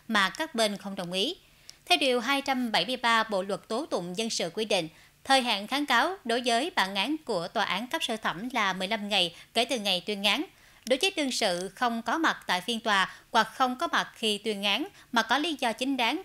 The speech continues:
thì thời hạn kháng cáo được tính từ ngày họ nhận được bản án hoặc bản án được niêm yết. Nếu đương sự gửi đơn kháng cáo qua dịch vụ bưu chính thì ngày kháng cáo được xác định căn cứ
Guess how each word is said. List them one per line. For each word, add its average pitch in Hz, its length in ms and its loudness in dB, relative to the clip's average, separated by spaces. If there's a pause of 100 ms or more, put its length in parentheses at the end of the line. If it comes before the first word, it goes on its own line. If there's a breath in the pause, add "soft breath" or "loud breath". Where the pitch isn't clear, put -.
thì 196 320 -2
thời 196 100 0
hạn 180 260 -4
kháng 254 240 -6
cáo 240 240 0 (100)
được 214 240 -6
tính 254 280 -4
từ 233 120 -2
ngày 190 240 -2
họ 165 220 -6
nhận 185 260 -8
được 185 160 -6
bản 185 200 -4
án 214 200 2 (340 loud breath)
hoặc 220 240 4
bản 202 200 0
án 269 300 -4
được 208 180 -4
niêm 208 160 -4
yết. 269 180 0 (500 soft breath)
Nếu 349 180 4
đương 330 160 -2
sự 190 420 -2
gửi 202 260 -4
đơn 226 300 -2
kháng 254 240 -4
cáo 254 320 0
qua 254 160 2
dịch 190 200 -6
vụ 185 140 -4
bưu 208 200 -6
chính 262 340 -2 (100)
thì 220 240 -2
ngày 190 200 0
kháng 226 220 -6
cáo 233 320 0
được 202 160 -2
xác 311 220 -6
định 170 200 0 (220 loud breath)
căn 285 200 4
cứ 269 240 0